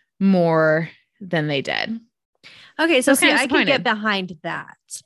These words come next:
Speaker 2: because I think maybe a more effective use. I think what I was getting at is really,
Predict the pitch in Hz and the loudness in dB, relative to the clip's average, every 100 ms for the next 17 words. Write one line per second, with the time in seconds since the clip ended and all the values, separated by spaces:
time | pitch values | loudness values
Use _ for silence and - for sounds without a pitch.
0 | 185 214 - 220 196 185 190 185 185 - | -6 -6 -4 -2 -2 -4 -4 -4 -4 -6
1 | 185 175 170 - 180 175 180 170 170 170 | -8 -6 -10 -8 -6 -4 -4 -4 -4 -4
2 | 185 170 165 - 156 151 - 202 196 208 | -2 -2 -4 -6 -10 -10 -8 -6 -6 -4
3 | 220 247 - - 214 294 254 196 190 185 | -4 -4 -6 -4 -2 0 0 0 -2 -4
4 | 175 175 170 165 165 - 175 170 165 | -8 -6 -6 -8 -8 -10 -10 -6 -8